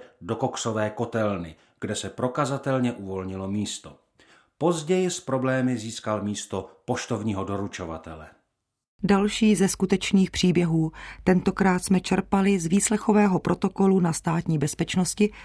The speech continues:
Speaker 2: z šestnáctého února roku devatenáct set osmdesát dva. Vyslýchaný Jiří Chmel byl středoškolákem s maturitou, s několikaletou praxí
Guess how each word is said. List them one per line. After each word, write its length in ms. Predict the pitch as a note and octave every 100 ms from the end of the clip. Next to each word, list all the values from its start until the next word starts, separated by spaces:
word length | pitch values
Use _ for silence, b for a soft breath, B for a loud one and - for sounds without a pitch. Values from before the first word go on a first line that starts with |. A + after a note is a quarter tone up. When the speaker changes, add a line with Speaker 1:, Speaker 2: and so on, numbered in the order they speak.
| B
Speaker 2:
z 60 | -
šestnáctého 800 | - - G#3+ G#3+ - G#3+ G3
února 480 | - F#3+ F#3+ F#3 F3+ -
roku 260 | E3+ -
devatenáct 560 | E3+ E3+ F3 F#3 F3 F3
set 120 | F#3 -
osmdesát 760 | D3+ - D#3+ D#3+ - E3 D#3
dva. 260 | C#3+ C3 C#3 - - B B B B B
Vyslýchaný 640 | G#3 - B3+ - A#3 A3+ G#3
Jiří 260 | G3 E3+
Chmel 440 | - F#3 F#3 F#3 G3 -
byl 180 | D#3+ D#3
středoškolákem 840 | - - G3 - - F#3 F3 - -
s 60 |
maturitou, 640 | F3 F3+ F#3+ F#3+ F#3+ F#3 F#3 B B -
s 80 |
několikaletou 720 | F#3+ F#3+ G3 F3+ E3 D#3+ C#3+ B2+
praxí 600 | - F3 - F3+ F3+